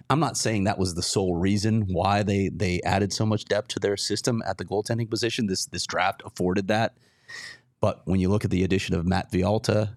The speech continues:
in Tucson, that is definitely about competition. And then all these other additions, they're going to have that end result of driving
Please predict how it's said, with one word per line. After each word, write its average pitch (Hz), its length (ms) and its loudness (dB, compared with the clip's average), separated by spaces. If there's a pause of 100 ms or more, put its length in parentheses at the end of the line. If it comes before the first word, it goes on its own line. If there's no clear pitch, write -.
in 82 200 0
Tucson, 110 440 2
that 95 200 2
is 85 100 -4
definitely 120 340 2
about 143 220 2
competition. 147 720 0
And 92 140 0
then 92 360 0
all 101 220 2
these 117 220 2
other 120 260 2
additions, 92 560 -2 (280)
they're 104 100 4
going 117 280 2
to 131 100 0
have 107 360 0
that 98 240 0
end 101 180 2
result 95 440 0
of 82 180 -2
driving 87 560 0